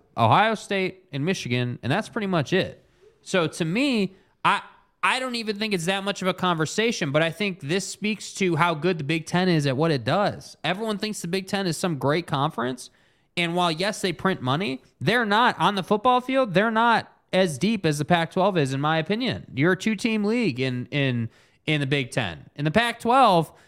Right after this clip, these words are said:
you know, you can make a case that you, you've got, okay, S C, Utah, Washington out of nowhere this year, and Oregon.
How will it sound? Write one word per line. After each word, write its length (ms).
you 80
know, 80
you 140
can 100
make 160
a 60
case 240
that 260
you, 320
you've 400
got, 320
okay, 240
S 260
C, 200
Utah, 800
Washington 1120
out 200
of 100
nowhere 440
this 240
year, 360
and 260
Oregon. 540